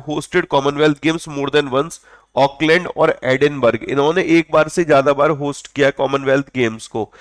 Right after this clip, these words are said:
जैसे जो ऑकलैंड है इसने दो बार होस्ट किया है और एडिनबर्ग है इसने भी दो बार होस्ट किया है, नाइनटीन फिफ्टी, नाइनटीन नाइंटी या नाइनटीन सेवेंटी, नाइनटीन एटी सिक्स में।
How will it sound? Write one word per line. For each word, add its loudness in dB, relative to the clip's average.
जैसे 0
जो -4
ऑकलैंड 0
है 4
इसने -4
दो -2
बार 4
होस्ट -6
किया 4
है 2
और 2
एडिनबर्ग 2
है 0
इसने -4
भी -8
दो -2
बार 4
होस्ट -8
किया 2
है, 2
नाइनटीन -2
फिफ्टी, -8
नाइनटीन 0
नाइंटी 0
या 4
नाइनटीन -2
सेवेंटी, -2
नाइनटीन -2
एटी -4
सिक्स -8
में। -6